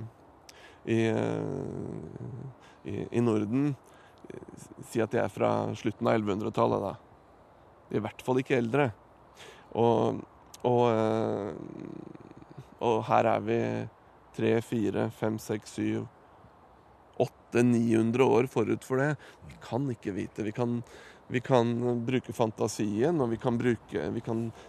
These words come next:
tenke på paralleller fra senere tid og fra,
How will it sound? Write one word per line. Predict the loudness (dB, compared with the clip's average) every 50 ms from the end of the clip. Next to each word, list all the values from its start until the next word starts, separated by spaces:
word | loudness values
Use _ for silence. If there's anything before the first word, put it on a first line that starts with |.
| -20 -10 -2
tenke | 0 0 2 0 -2 -6 -10 -10 -6
på | 0 0 0 0
paralleller | 2 2 4 4 6 6 4 4 2 0 2 2 2 2 2
fra | 0 0 2 2 4 4 4 4 2 0 -2 -6 -20 -20 -20 -20 -14
senere | -4 2 2 4 4 4 2 0 0 0 -2 -2
tid | -4 -4 -6 -4 0 2 2 2
og | 2 0
fra, | 0 0 0